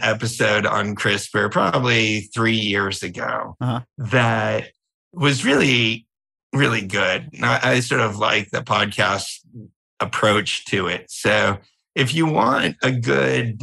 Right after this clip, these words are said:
Speaker 1: primer on
Speaker 2: Ooh.
Speaker 1: crispr and what it is and how it would potentially be used in something like cannabis, although they don't get into that directly, you can easily connect the dots.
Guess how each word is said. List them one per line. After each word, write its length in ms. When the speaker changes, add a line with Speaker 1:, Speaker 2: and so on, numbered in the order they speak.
Speaker 1:
primer 840
on 640
Speaker 2:
Ooh. 400
Speaker 1:
crispr 840
and 460
what 180
it 120
is 440
and 100
how 320
it 60
would 220
potentially 500
be 120
used 460
in 140
something 300
like 180
cannabis, 460
although 200
they 120
don't 220
get 120
into 220
that 220
directly, 460
you 160
can 320
easily 380
connect 360
the 60
dots. 540